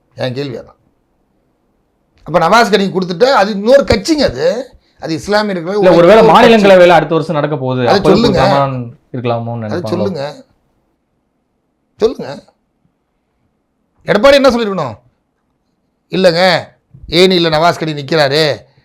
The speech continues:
Speaker 1: அ, அந்த பக்கம் நாங்க வந்து,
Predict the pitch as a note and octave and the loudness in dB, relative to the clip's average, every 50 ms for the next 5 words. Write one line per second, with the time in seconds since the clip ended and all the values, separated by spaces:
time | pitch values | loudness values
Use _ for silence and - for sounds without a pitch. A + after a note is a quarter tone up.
0 | _ _ _ - - D#3+ D#3+ D#3 D3+ D3 C#3+ D3 D3+ D3+ C#3 C#3+ C#3 C3 D#3+ E3 | _ _ _ -12 -6 -4 -2 -2 0 0 -2 -2 -4 -6 -6 -6 -6 -4 -2 -2
1 | E3 D#3 B2+ - - - _ _ _ - D3 D3+ D#3+ E3 D#3+ D#3 D3+ D3 D3 D3 | -2 -2 -4 -6 -10 -18 _ _ _ -8 -4 -2 -2 -2 0 -2 -2 0 0 -2
2 | C#3+ C#3 C#3 C#3 C#3+ D3+ D#3+ E3+ | -4 -6 -6 -8 -8 -8 -6 -6